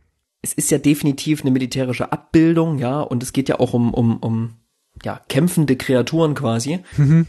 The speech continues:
Speaker 1: Deswegen wäre so eine Ahnschar, was in meinem Begriff so eher ein militärischer Begriff ist, durchaus passender.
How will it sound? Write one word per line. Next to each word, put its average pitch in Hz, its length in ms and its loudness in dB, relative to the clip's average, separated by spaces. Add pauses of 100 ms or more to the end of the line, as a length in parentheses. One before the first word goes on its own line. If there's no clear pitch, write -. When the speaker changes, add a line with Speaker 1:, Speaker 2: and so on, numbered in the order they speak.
Speaker 1:
Deswegen 127 560 0
wäre 123 380 0
so - 120 -8
eine - 160 0
Ahnschar, 139 840 0 (600)
was - 300 -2
in 110 100 -6
meinem 123 340 4
Begriff 127 340 -2
so - 140 -6
eher 127 200 0
ein 123 80 -2
militärischer 120 480 -4
Begriff 127 320 -8
ist, - 180 -14
durchaus 123 300 -8
passender. 120 540 -10